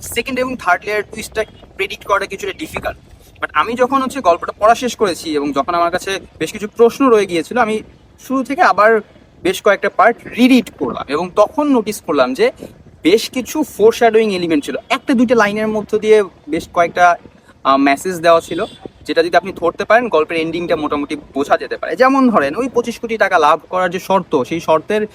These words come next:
শেষের দিকে বিশেষ দ্রষ্টব্যে বলা ছিল যে, আম, ওই জিনকে খুশি করার জন্য যে এই শর্তটা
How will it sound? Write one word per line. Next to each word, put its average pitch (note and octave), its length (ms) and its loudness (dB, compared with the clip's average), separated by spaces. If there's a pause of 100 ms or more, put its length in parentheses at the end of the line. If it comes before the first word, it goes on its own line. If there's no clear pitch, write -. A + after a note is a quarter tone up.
(120)
শেষের B3+ 360 2
দিকে B3 180 0
বিশেষ G#3+ 300 0
দ্রষ্টব্যে A3 440 2
বলা F3+ 240 2
ছিল G#3 240 -2
যে, C#4 160 0 (460)
আম, D#3 760 4
ওই D#3+ 500 0
জিনকে G#3+ 340 2
খুশি A#3+ 280 -2
করার A3+ 260 6
জন্য A3+ 340 2
যে F#3 340 0 (440)
এই C#3+ 180 2
শর্তটা E3+ 500 2